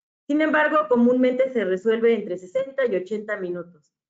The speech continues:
Está integrada por veinticinco preguntas de opción múltiple y veinticinco de respuesta construida.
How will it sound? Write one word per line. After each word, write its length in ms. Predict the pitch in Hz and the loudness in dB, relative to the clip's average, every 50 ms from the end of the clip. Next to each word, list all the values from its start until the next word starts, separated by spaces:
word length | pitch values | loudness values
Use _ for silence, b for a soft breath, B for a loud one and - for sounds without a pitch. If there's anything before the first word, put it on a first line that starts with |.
| _ _ _ _ _ _ | _ _ _ _ _ _
Está 260 | 208 214 220 277 277 | -4 0 2 2 2
integrada 760 | 302 - - 330 311 302 277 262 247 233 240 247 247 247 - | 2 0 -4 -2 0 2 2 2 2 2 2 0 0 -2 -2
por 180 | - 208 202 | 0 0 0
veinticinco 720 | 190 202 196 196 196 202 196 - 262 285 277 - 339 349 | 2 0 -2 -4 -6 -10 -8 -4 -4 -4 -2 -4 -6 -2
preguntas 500 | - 247 226 196 202 220 220 233 233 233 196 | 2 2 2 2 2 -2 0 0 0 0 2
de 80 | 190 | 0
opción 280 | 185 185 - 240 240 247 | -2 0 0 -2 0 0
múltiple 640 | 262 269 262 254 240 233 233 - 208 220 233 - - | 0 0 -2 -2 -4 -6 -6 -2 0 0 0 0 0
y 120 | - 214 190 | -6 -2 0
veinticinco 640 | 202 196 196 196 208 202 208 - 240 247 240 254 262 | 0 0 0 -2 -6 -12 -6 -2 -2 -2 0 2 2
de 140 | 262 247 - | 2 2 0
respuesta 800 | 190 190 180 - _ 208 208 208 208 208 - 214 220 240 226 - | -2 -4 -6 -6 _ -2 -2 -2 -4 -4 -2 -2 -2 -2 -4 -4
construida. 760 | 220 220 220 214 - 240 269 285 302 311 277 254 240 247 - | -4 -4 -4 -4 -4 -4 -2 0 0 2 2 0 0 -4 -10